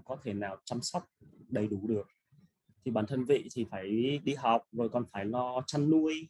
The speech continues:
nuôi gà, nuôi lợn, nuôi vịt, nuôi thỏ, à, đi làm đồng, à, bắt cá ở ngoài sông để, để có thể nấu ăn ở nhà.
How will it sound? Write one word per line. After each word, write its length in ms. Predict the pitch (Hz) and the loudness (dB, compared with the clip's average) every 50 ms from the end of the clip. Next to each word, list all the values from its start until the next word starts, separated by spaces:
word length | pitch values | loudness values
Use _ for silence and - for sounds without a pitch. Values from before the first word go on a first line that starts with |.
| _ 151 | _ -4
nuôi 180 | 151 147 147 127 | -2 0 0 4
gà, 340 | 123 123 117 113 117 113 113 | 4 4 6 6 4 2 2
nuôi 180 | 113 127 139 139 | 2 2 2 2
lợn, 260 | 127 123 110 110 107 - _ | 2 0 0 -2 -6 -8 _
nuôi 160 | 120 131 135 | -2 0 0
vịt, 280 | 120 110 117 113 107 107 - _ _ _ _ _ | 2 2 4 4 4 4 0 _ _ _ _ _
nuôi 200 | 139 135 104 104 - | -2 0 0 0 -2
thỏ, 420 | - - 101 95 98 98 110 147 175 - _ _ _ _ _ _ - - _ _ _ | -4 -4 -2 -2 0 -2 -2 -4 -6 -8 _ _ _ _ _ _ -20 -20 _ _ _
à, 220 | - - 117 117 113 | -6 -2 -2 -2 0
đi 320 | 143 143 143 139 139 139 | 0 -2 -2 -2 -4 -2
làm 260 | 135 135 120 110 110 | 2 2 4 4 4
đồng, 380 | 110 113 110 107 113 117 120 123 - _ _ _ _ - | 4 2 4 4 2 0 0 -4 -6 _ _ _ _ -12
à, 240 | - 107 107 107 104 | -6 -4 -2 -2 -2
bắt 160 | - - 147 - - | -2 -4 -6 -6 -2
cá 220 | - 120 123 139 170 | 0 0 2 2 2
ở 80 | 160 127 | 0 0
ngoài 160 | 117 113 113 | 0 0 0
sông 380 | - - - 135 135 139 151 156 160 165 - - - - - | 0 0 2 2 4 4 4 2 2 0 -6 -12 -20 -20 -10
để, 220 | - - 107 104 104 - - - - - - | -4 -4 -2 -2 -4 -6 -8 -10 -10 -4 0
để 240 | 120 110 101 95 92 - | 0 2 2 0 -2 -4
có 80 | 113 117 | -6 -4
thể 320 | - 143 107 104 104 104 101 - _ - - _ _ - - - _ _ _ _ _ - - _ _ _ | -2 -2 -2 0 0 -2 -4 -6 _ -16 -20 _ _ -20 -20 -20 _ _ _ _ _ -20 -20 _ _ _
nấu 200 | - 117 120 123 | -2 0 0 0
ăn 140 | 127 135 139 139 139 - - | 0 -2 -4 -6 -10 -12 -6
ở 80 | - 110 | -4 -2
nhà. 460 | 107 104 101 101 98 98 104 110 139 | -2 -2 -2 -4 -6 -6 -6 -6 -6